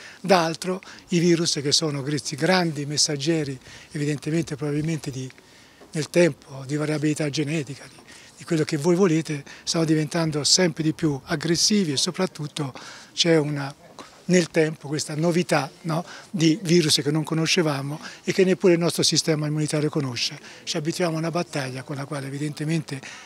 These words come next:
purtroppo credo che dovremmo abituarci, quindi questo che non sembri un esercizio diventerà poi, proprio per mano e per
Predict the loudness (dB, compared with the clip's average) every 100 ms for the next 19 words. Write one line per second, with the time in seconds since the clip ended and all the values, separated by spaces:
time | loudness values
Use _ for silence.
0 | -20 -20 4 4 8 6 6 0 0 2
1 | 2 2 2 0 0 -4 -4 -6 -6 -4
2 | -2 -2 -4 -10 -20 -20 -20 _ 4 4
3 | -4 -6 -12 _ -4 -2 0 2 2 2
4 | -2 -2 -2 -2 -2 -2 -2 -4 -4 -4
5 | -4 -2 -4 -4 -10 -10 -10 -10 -10 -6
6 | -4 -4 -6 -10